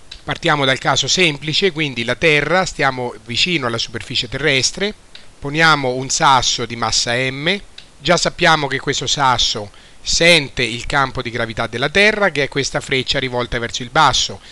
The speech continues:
Infatti la Terra intorno a sé fa questo campo di gravità. Dall'interazione del, della massa M con, eh, il campo di gravità terrestre nasce la forza peso.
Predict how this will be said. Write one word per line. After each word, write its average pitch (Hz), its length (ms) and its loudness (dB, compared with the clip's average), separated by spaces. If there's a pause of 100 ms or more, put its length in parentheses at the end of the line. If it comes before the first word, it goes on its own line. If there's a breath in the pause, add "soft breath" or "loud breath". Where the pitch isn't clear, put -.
(160 loud breath)
Infatti - 320 -2
la 143 140 0
Terra 156 340 2
intorno 127 380 -2
a 156 40 0
sé 139 380 0
fa 123 200 -4
questo 139 280 -4
campo 120 300 -2
di 117 100 -10
gravità. 113 480 -4 (380 loud breath)
Dall'interazione 156 1040 0
del, 120 460 -6
della 127 180 -6
massa 147 460 0
M 127 360 0 (440 loud breath)
con, 156 360 0
eh, 117 400 0
il 113 120 -10
campo 147 320 0
di 117 80 -8
gravità 120 340 -2
terrestre 196 540 0
nasce 139 640 2
la 147 180 0
forza 120 400 -4
peso. 113 440 -4